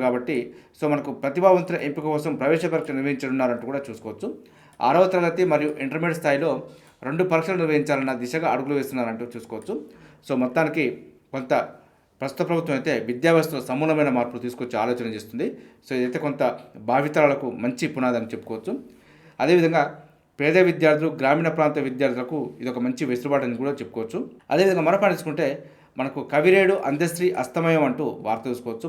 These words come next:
మనకు వేకువజామున అస్వస్థతో మృతి. So మనకు యువతను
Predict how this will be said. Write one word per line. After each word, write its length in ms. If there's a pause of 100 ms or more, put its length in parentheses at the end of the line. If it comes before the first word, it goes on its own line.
మనకు 200 (300)
వేకువజామున 580 (160)
అస్వస్థతో 440 (120)
మృతి. 240 (260)
So 60 (100)
మనకు 220 (300)
యువతను 320